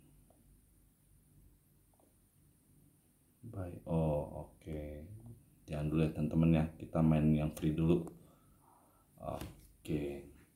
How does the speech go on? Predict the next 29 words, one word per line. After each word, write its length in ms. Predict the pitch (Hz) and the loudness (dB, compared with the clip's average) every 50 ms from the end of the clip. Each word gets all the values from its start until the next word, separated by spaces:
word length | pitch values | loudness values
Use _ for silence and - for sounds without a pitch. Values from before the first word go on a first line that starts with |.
| _ _ - | _ _ -12
Kalau 160 | 80 78 - | -12 -10 -6
teman-teman 300 | - 80 80 85 82 85 | -6 -2 4 6 8 8
lihat 120 | 87 - 104 | 10 10 10
nih, 120 | 104 107 110 107 | 8 8 8 6
di 100 | - - | 4 2
sini 180 | - 92 95 98 | 4 6 6 8
ada 480 | 98 95 85 85 85 85 82 85 85 - | 8 8 8 10 12 12 12 10 8 8
tampilannya 540 | 85 85 85 85 87 82 82 85 90 95 98 | 6 6 8 8 8 8 8 8 10 10 10
nih 100 | 104 107 101 | 10 8 8
yang 80 | 101 98 95 90 85 82 | 8 6 4 4 2 2
di 60 | 85 82 | 0 -2
sini 240 | - 87 87 98 101 | 0 2 4 4 4
pertama. 640 | 98 87 82 85 82 82 85 92 107 117 117 117 - - - - - - _ _ _ _ _ _ - _ _ _ _ _ _ _ _ _ _ _ _ _ _ _ _ _ _ _ _ _ _ _ _ _ _ _ _ - _ _ _ _ - | 4 0 0 2 4 4 6 8 6 6 4 0 -4 -12 -20 -20 -20 -20 _ _ _ _ _ _ -20 _ _ _ _ _ _ _ _ _ _ _ _ _ _ _ _ _ _ _ _ _ _ _ _ _ _ _ _ -20 _ _ _ _ -12
Bentar 160 | - 82 76 | -8 -6 -4
ya 160 | 73 76 76 | -2 -4 -4
teman-teman 400 | - - 80 - - 80 80 80 - - | -4 -6 -8 -4 0 2 2 2 0 0
ya. 400 | 82 78 78 82 95 113 117 - - - - _ _ _ _ _ _ _ _ _ _ _ _ _ _ _ - - - - - - _ - _ _ _ - _ _ _ _ _ _ _ _ _ _ - - | 0 2 2 4 2 2 0 -4 -12 -18 -20 _ _ _ _ _ _ _ _ _ _ _ _ _ _ _ -20 -20 -20 -20 -20 -20 _ -20 _ _ _ -20 _ _ _ _ _ _ _ _ _ _ -10 -6
Di 80 | 82 | -6
sini 320 | 80 - - 90 90 92 90 | -4 -2 2 4 6 6 8
ada 160 | 82 82 80 | 8 8 8
new 240 | 82 85 85 85 85 82 | 10 12 12 12 12 12
buy 240 | 82 90 85 82 80 | 12 12 12 12 10
nih. 320 | 78 76 76 76 78 - - - - - _ _ _ _ _ _ _ _ _ _ _ _ _ _ _ _ _ - | 8 6 4 0 -2 -6 -12 -20 -20 -20 _ _ _ _ _ _ _ _ _ _ _ _ _ _ _ _ _ -4
Newbie 640 | 87 82 85 85 80 90 98 92 85 73 - - | 2 6 6 8 8 10 10 10 8 8 4 2
ya 160 | 64 73 73 76 76 | -2 0 0 0 0
maksudnya. 500 | 73 71 71 - 76 - - - 78 73 - - - - - - | -2 -4 -4 -4 -4 -4 -2 -4 -4 -4 -4 -10 -18 -20 -20 -14
New 320 | - - 71 71 71 69 - | -10 -8 -6 -6 -6 -6 -4
buy 220 | 71 67 65 65 | -2 -2 -2 -2
lagi. 320 | 67 67 67 67 67 80 | -2 -4 -4 -2 -4 -4